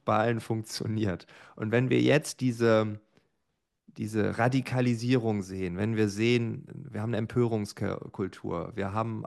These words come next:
aber auch Cancer, äh, äh, Cancel Culture und so weiter, diese ganzen Formen und Begriffe, die alle Parteien und, und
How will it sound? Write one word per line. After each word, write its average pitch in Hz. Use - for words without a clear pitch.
aber 98
auch 98
Cancer, 110
äh, 87
äh, -
Cancel 117
Culture -
und 131
so 113
weiter, 104
diese 117
ganzen 139
Formen 120
und -
Begriffe, 123
die 107
alle 123
Parteien 120
und, 101
und 98